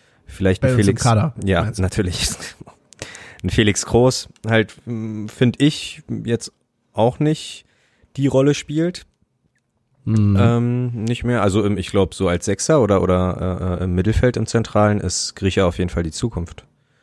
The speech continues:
Speaker 2: Ja, das wär auf jeden Fall, würde ich mich sehr darüber freuen,
Speaker 1: Ja.
Speaker 2: wenn er da wieder die Rolle einnehmen würde.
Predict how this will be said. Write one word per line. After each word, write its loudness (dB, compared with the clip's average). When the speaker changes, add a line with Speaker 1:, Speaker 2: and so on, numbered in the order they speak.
Speaker 2:
Ja, 0
das 0
wär 4
auf 0
jeden 4
Fall, 0
würde -2
ich 6
mich 4
sehr 4
darüber 4
freuen, -2
Speaker 1:
Ja. 2
Speaker 2:
wenn 0
er -6
da 2
wieder 4
die 2
Rolle 2
einnehmen 0
würde. 0